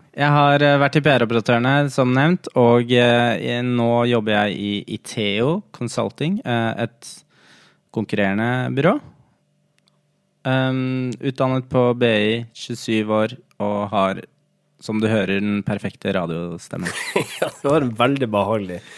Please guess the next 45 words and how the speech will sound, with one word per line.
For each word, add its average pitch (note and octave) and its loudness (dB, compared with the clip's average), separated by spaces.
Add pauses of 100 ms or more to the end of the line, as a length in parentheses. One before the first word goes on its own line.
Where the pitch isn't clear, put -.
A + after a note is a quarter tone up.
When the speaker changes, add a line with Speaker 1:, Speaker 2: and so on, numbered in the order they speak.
(280)
Speaker 2:
podcaststemme, G#2 -4
så F#2 -10
jeg F2+ -6
har, G2 -2
Speaker 1:
Takk. F#2 -6
Speaker 2:
eh, F2+ -8 (160)
stor A2 -4
tro G2+ -4
på F2+ -10
neste E2+ -12 (220)
halvtime. - -12 (540)
All G#3 8
right. B2+ 4
Speaker 1:
Takk, G2 -8
takk. - -20 (120)
Speaker 2:
Vi D3+ 2
f-, - -2 (100)
<laughs> - -6
vi D#3 0
får E3 0
se. A#2 0 (480)
Ehm, A#2+ 2
vi E3+ 4
har E3+ 6
litt D3+ 0
intro-pjatt D3+ 0
å A2 0
snakke A2+ -2
oss - -8
varm A#2 2
på G2 -4
he-, G#2+ -6 (100)
helt A2+ 0
i - -6
begynnelsen. E3+ 0
Verdens D3+ 2
mest D3 0
kjente D#3 0
varsler, C3 0
Edward B2 0
Snowden, C3+ 2
er F#2+ -2
nå G#2 2
på G2 -4
Twitter. - -8